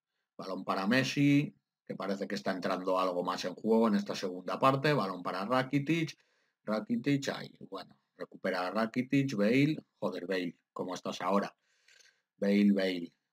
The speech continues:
Balón para Lamela, Lamela para Ronaldo, viene el central. Balón para Modric y el disparo de Modric fuera. Vale, recuperamos balón en el medio campo,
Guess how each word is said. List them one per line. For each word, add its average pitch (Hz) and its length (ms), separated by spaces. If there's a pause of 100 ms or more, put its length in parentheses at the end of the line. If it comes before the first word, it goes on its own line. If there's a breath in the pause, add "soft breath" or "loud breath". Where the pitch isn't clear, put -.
(140)
Balón 98 280
para 101 220
Lamela, 143 760
Lamela 101 400
para 101 260
Ronaldo, 147 840
viene 95 300
el 90 100
central. 123 680 (720)
Balón 95 240
para 101 220
Modric 165 560
y 101 60
el 92 100
disparo 92 380
de 90 100
Modric 143 440
fuera. - 380 (220)
Vale, 101 280
recuperamos 101 540
balón 117 360
en 107 100
el 104 80
medio 104 320
campo, 165 640